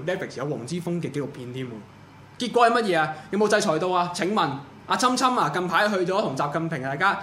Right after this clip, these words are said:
商談啊，甚歡，係咪先？仲大讚習近平係一個稱職嘅領導人，有冇制裁到呢？仲簽咗一張，實際價錢唔敢講，我驚俾人話黑啤錯嚇。咁啊就好大份嘅生意嘅，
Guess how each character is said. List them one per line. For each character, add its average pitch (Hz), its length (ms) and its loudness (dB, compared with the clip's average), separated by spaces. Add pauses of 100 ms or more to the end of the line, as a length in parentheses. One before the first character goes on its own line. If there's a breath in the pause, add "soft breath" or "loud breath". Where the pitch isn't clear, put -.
商 226 300 4
談 113 180 -4
啊， - 60 -6
甚 147 260 -2
歡， 190 240 -2
係 156 140 -4
咪 143 60 -4
先？ 175 180 -2 (480)
仲 175 120 0
大 165 200 2
讚 175 180 0
習 151 160 0
近 156 140 -4
平 139 140 -6
係 160 120 -2
一 180 40 -10
個 151 120 -2
稱 143 160 -6
職 170 100 -2
嘅 135 140 -4
領 131 180 -4
導 139 120 -2
人， 120 180 -8 (960)
有 190 100 -2
冇 208 100 0
制 196 160 2
裁 175 220 0
到 208 140 0
呢？ 240 60 2 (360)
仲 220 140 0
簽 262 200 0
咗 247 180 6
一 254 40 -4
張， 254 200 4 (760)
實 156 140 -4
際 160 100 0
價 160 140 2
錢 127 140 -4
唔 120 40 -10
敢 151 180 -4
講， 135 140 -4 (220)
我 147 120 -6
驚 165 100 -4
俾 160 40 -2
人 131 140 -4
話 143 220 -6
黑 147 120 -4
啤 - 60 -10
錯 - 80 -8 (200)
嚇。 - 160 -4 (240 loud breath)
咁 254 160 4
啊 - 40 6
就 185 640 2
好 302 80 6
大 233 120 8
份 220 280 4
嘅 226 240 4
生 262 300 2
意 214 120 -2
嘅， 202 340 4